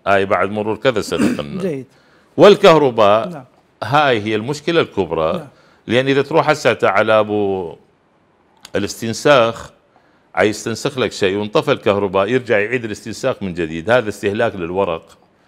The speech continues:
Speaker 1: واستهلاك للحبر.
Speaker 2: نعم.
Speaker 1: واستهلاك للزمن، فإذا أنت خسران. أنا إذا ما عندي كهرباء وطرق واتصالات مئة بالمئة، معناها المشافي مالي تعبانة الوصول إليها،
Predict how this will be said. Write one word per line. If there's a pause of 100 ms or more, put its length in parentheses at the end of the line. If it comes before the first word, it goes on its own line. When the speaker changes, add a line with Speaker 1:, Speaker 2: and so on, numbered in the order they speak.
(380)
Speaker 1:
واستهلاك
للحبر.
Speaker 2:
نعم. (440)
Speaker 1:
واستهلاك (200)
للزمن، (540)
فإذا
أنت
خسران. (840)
أنا
إذا
ما
عندي (240)
كهرباء
وطرق
واتصالات (220)
مئة
بالمئة،
معناها
المشافي
مالي
تعبانة
الوصول
إليها،